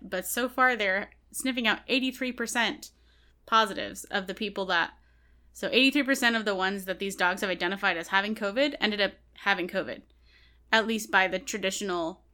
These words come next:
screening method. So there's also a possibility that those ones that they tested negative, I'm using air quotes here,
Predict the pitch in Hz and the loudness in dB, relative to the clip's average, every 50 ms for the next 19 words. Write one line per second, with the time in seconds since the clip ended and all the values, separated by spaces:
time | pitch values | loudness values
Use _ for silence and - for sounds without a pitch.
0 | _ _ _ _ - - - - - 220 208 196 185 180 175 175 175 - - 95 | _ _ _ _ -12 -10 -10 -8 -6 -6 -4 -4 -4 -4 -2 -4 -4 -4 -6 -10
1 | - - - _ _ _ _ _ _ _ _ _ _ _ _ _ _ _ _ - | -10 -14 -18 _ _ _ _ _ _ _ _ _ _ _ _ _ _ _ _ -14
2 | - - - - 226 208 196 185 185 175 175 175 - - - _ - 180 180 190 | -8 -6 -2 0 2 2 2 2 0 0 -2 -4 -6 -10 -14 _ -18 -12 -4 2
3 | 220 220 208 202 208 208 226 277 - 285 233 220 - 214 196 - 202 185 208 165 | 2 4 4 4 4 4 4 4 4 4 2 2 2 -2 -2 -2 -2 -4 -4 -2
4 | 175 180 165 180 175 170 165 160 - - - 220 208 196 202 190 180 170 170 185 | -2 -2 -2 -2 -2 0 0 0 -2 -4 -8 -10 -4 -2 0 0 0 -2 -6 -8
5 | - - - _ _ - 196 196 196 190 208 202 185 185 151 - - - 196 190 | -8 -10 -12 _ _ -12 -8 -6 -4 -4 -4 -4 -2 -2 -2 -2 -6 -10 -6 -6
6 | 190 175 165 160 - - _ _ _ _ _ _ _ _ _ _ - - - 202 | -6 -4 -6 -8 -8 -10 _ _ _ _ _ _ _ _ _ _ -12 -6 -4 -4
7 | 196 - - 202 170 175 180 175 175 202 233 269 277 302 302 302 - - _ _ | -4 -2 -6 -6 -6 -4 -6 -6 -4 0 2 4 4 4 2 -2 -10 -20 _ _
8 | _ _ _ _ _ - 185 190 190 196 185 190 180 - 180 180 185 - 180 170 | _ _ _ _ _ -12 -10 -8 -8 -6 -6 -6 -4 -2 -2 -2 -2 -4 -8 -8
9 | 180 - - 180 175 185 190 | -6 -6 -4 -4 -4 -4 -6